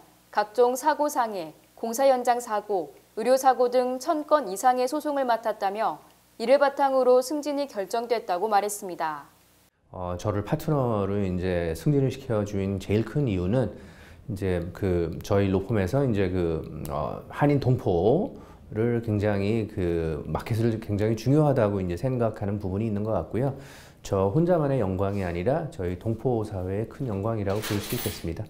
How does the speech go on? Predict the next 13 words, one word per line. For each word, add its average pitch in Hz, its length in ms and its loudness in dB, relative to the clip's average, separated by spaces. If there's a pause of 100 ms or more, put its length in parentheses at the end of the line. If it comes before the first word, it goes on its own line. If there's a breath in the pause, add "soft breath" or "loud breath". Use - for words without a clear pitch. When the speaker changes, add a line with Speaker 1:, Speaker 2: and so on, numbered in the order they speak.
(600)
Speaker 1:
나폴리 302 460 2
쇼클닉 311 560 0
법률그룹은 226 880 0 (160)
최근 269 420 2
뉴욕주 214 360 -2
나소 233 340 2
카운티를 285 480 2
대리한 233 640 2
오피오이드 269 600 0
남용 233 440 0
관련 226 360 2
집단 247 360 0
소송에서 220 720 -2